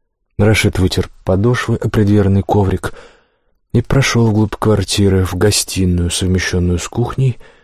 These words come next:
ремонт в которой проводился раз в два года. Рашид бросил взгляд на потолок над двухместным диваном и журнальным столиком.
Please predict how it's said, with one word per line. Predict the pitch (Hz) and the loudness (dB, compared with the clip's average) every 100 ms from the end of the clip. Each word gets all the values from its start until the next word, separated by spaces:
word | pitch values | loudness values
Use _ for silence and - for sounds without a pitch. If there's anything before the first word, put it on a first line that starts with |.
| _ _ | _ _
ремонт | 104 110 107 | 0 2 2
в | - | 0
которой | 95 98 | -2 -2
проводился | - 101 101 104 - 104 | -2 0 2 2 0 0
раз | 101 98 - | 2 2 0
в | 101 | 0
два | 95 98 | 2 0
года. | 92 95 90 87 - - _ _ _ _ _ _ | 2 0 0 -4 -6 -18 _ _ _ _ _ _
Рашид | - 107 - 131 | 0 0 2 0
бросил | 123 131 - | 2 2 2
взгляд | 113 110 123 | 0 2 2
на | 117 | 0
потолок | 104 - 113 123 120 - | -2 0 2 2 2 0
над | 110 95 | 0 2
двухместным | 104 98 110 113 - 110 101 | 0 0 2 2 2 0 2
диваном | 101 98 113 107 | 2 2 2 0
и | 110 120 | 0 2
журнальным | 104 101 104 101 98 | 2 2 2 2 2
столиком. | - - 92 87 85 - 82 | 0 -2 -2 -2 -6 -8 -10